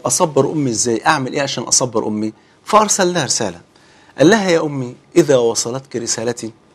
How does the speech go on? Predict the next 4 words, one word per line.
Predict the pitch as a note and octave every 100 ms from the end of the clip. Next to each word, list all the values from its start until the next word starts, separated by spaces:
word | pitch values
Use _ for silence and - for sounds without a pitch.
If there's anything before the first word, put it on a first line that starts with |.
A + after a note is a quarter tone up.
| _ _ _ _ -
فالسلام | - D3 - D3+ F#3 C3+
عليك، | G#2 G#2+ G2 - F#2+ _ _ _ _ _ _ _ _ _ _ _ _ -
ف، | - D3 C#3+ - _ _ _ _ _ -
آه، | B2+ B2 A#2+